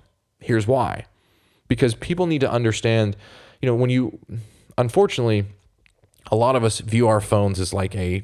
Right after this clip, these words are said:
truth, in, truthful information machine. And if we see it on the internet and we see it on our phone and the person is convincing enough, we don't know any, any other way, right? It's not like, you know, if you're an expert in weight loss, you watch these things and you go, "That's bullshit, that's bullshit, that's bullshit." But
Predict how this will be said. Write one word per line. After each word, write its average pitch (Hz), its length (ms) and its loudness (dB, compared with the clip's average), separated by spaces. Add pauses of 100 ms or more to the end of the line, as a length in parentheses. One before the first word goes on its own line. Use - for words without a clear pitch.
truth, 117 560 -2 (880)
in, - 340 -8
truthful 151 400 0
information 101 500 -2
machine. 73 440 -8 (600)
And 110 100 0
if 110 100 2
we 113 100 2
see - 260 0
it 165 80 4
on 135 120 4
the 117 120 2
internet 98 240 2
and 87 80 0
we 90 80 0
see 143 200 -2
it 139 60 2
on 110 120 4
our 98 80 2
phone 87 460 -2
and 107 120 0
the 101 60 2
person 117 520 -4
is 98 220 -4
convincing 104 480 -2
enough, 71 360 -8 (840)
we 113 160 -2
don't 147 160 4
know 101 200 4
any, 92 340 0
any 95 240 0
other 80 180 0
way, 80 240 0
right? 110 260 4 (520)
It's 117 160 0
not 123 140 4
like, 120 300 0
you 131 120 0
know, 104 120 4
if 101 160 2
you're 127 120 4
an 113 100 0
expert 117 380 0
in 95 120 0
weight 135 160 2
loss, 101 280 0
you 110 100 0
watch 104 360 0
these 95 200 -4
things 92 220 0
and 98 80 -2
you 92 40 0
go, 87 140 2
"That's 92 200 0
bullshit, - 600 -6
that's 95 220 -6
bullshit, 87 500 -6
that's 101 200 -4
bullshit." - 380 -6
But - 180 0